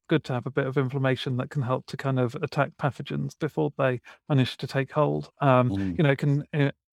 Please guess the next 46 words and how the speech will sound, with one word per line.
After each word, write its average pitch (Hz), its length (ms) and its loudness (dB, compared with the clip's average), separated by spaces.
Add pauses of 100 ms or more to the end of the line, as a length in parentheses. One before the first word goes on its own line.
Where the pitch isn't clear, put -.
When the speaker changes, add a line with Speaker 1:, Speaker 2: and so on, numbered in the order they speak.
(140)
Speaker 1:
cause 139 240 4
things 127 220 -2
like 139 120 -4
headaches. 170 680 0
Like, 143 120 -2
I've 147 140 4
experienced 139 500 0 (180)
that, 135 140 0 (380)
that 143 160 6
myself 139 440 4
with 127 120 -2
my, 123 320 4
um, 123 260 0 (300)
antidepressant 143 640 -2
medications - 840 -6 (100)
that, 120 220 6
um, 127 240 6
Speaker 2:
Mm. 92 80 -8 (280)
Speaker 1:
you 165 80 4
know, 151 140 10
like, 143 240 6
I 135 280 6 (460)
had 139 300 6
read 143 200 6
the 143 60 -4
side 135 240 4
effects. 151 340 2
It 147 80 -8
said, 131 200 -2
like, 123 260 -2
you 151 80 -2
might, 123 220 -2 (260)
um, 131 200 6
have 107 180 4
Speaker 2:
<laughs> 87 60 -2
Yeah. 98 40 0
Speaker 1:
quite 147 160 6
a 139 40 -2
good 143 140 -2
chance 139 280 2
of 123 80 -8
having 131 240 -4
headaches. 143 400 -2
And 143 100 0
I 135 60 4
did. 147 480 0